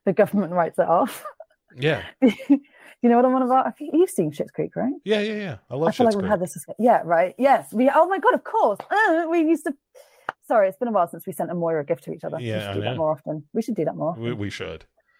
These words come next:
Speaker 1: But
Speaker 2: I'm
Speaker 1: yeah,
Speaker 2: just not
Speaker 1: you
Speaker 2: on
Speaker 1: know,
Speaker 2: Facebook that much. That's my problem.
Speaker 1: I know. It took you three days to check, check my fucking, I had to get Jamie to, like, "Dude, can you just check Bro's alive and just get him to message me back?" <laughs>
Speaker 2: I know. It's, it's funny. Like,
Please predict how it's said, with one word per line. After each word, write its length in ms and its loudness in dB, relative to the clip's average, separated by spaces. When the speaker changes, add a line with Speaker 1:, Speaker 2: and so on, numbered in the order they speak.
Speaker 1:
But 80 2
Speaker 2:
I'm 80 4
Speaker 1:
yeah, 80 6
Speaker 2:
just 100 2
not 120 -2
Speaker 1:
you 40 4
Speaker 2:
on 60 4
Speaker 1:
know, 80 8
Speaker 2:
Facebook 320 0
that 120 -6
much. 220 -14
That's 220 -2
my 120 -8
problem. 340 -14
Speaker 1:
I 100 4
know. 260 6
It 100 0
took 100 -4
you 80 -2
three 160 -2
days 240 0
to 80 -2
check, 80 -4
check 120 -2
my 80 -2
fucking, 280 -4
I 60 0
had 120 -2
to 40 -20
get 220 -4
Jamie 300 2
to, 200 2
like, 460 0
"Dude, 220 2
can 140 -2
you 60 -2
just 140 -4
check 160 -2
Bro's 200 2
alive 320 2
and 100 -6
just 140 -8
get 80 0
him 80 -6
to 80 -4
message 280 -4
me 120 -4
back?" 240 -4
<laughs> 80 -4
Speaker 2:
I 100 0
know. 140 0
It's, 380 -4
it's 240 -2
funny. 320 -2
Like, 240 -2